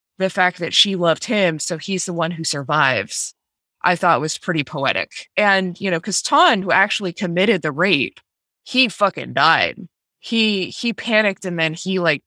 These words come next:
just flung himself out the window. You know, we don't know the circumstances under which the other two died, but, you know, they also did fly off the building, which was apparently how she died. She tried to overdose and then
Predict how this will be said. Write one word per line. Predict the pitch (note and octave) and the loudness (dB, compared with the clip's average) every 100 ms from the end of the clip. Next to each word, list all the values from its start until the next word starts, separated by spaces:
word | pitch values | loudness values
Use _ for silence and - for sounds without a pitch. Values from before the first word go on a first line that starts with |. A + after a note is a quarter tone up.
| _ | _
just | - D3+ - - | -8 -8 -10 -6
flung | F3+ E3 | -2 -2
himself | D#3 - E3 D3 | -2 -4 -2 0
out | C#3+ C3 | -2 -4
the | |
window. | C#3 F#3 D3 C2+ - - - | -4 0 0 -2 -6 -16 -6
You | G3 | 0
know, | F3+ | 2
we | F#3+ | 4
don't | A#3+ A3 | 4 4
know | G3 G#3 | 4 2
the | F3 | 2
circumstances | - F#3+ F#3+ F3+ F3+ F3 F3+ E3+ | 0 -2 -2 -4 -4 -4 -4 -2
under | E3 | -2
which | D#3 D#3 - | -2 -2 0
the | D#3 | 2
other | D#3 D#3+ | 2 0
two | - D3+ | -2 -6
died, | C#3 A#2 G#2 F#2 - _ _ _ _ - | 0 2 2 0 -8 _ _ _ _ -4
but, | F3+ D#3+ D3 - _ - | 2 4 2 -2 _ -10
you | F3 D#3 | -2 0
know, | D#3 | 2
they | E3 | 2
also | D3+ - D#3 C#3 B2 _ _ _ - | 2 2 0 0 -4 _ _ _ -16
did | C#3+ F3 D3+ C#3+ F3 | -4 0 0 -2 -14
fly | - - E3 | -12 0 2
off | D3 D3+ | 2 0
the | C#3+ | 0
building, | E3+ D#3 G#2+ F#2 | 0 0 -2 -4
which | F3 - - _ E3+ | -2 -2 -4 _ -8
was | E3+ F3+ | -4 -4
apparently | E3+ F#3+ D#3+ D#3+ | 0 0 2 0
how | E3 C#3+ | -2 -2
she | - A#3+ | 0 0
died. | F3+ - F#3 | 0 0 -2
She | - F#3 | -4 -2
tried | G#3 F3+ | -2 0
to | F3 | 0
overdose | E3+ D#3+ D#3 C#3 D3+ - - - - | 0 0 2 2 0 -6 -8 -10 -4
and | F3 E3 | 0 2
then | C#3+ C#3+ C#3 | 2 0 -6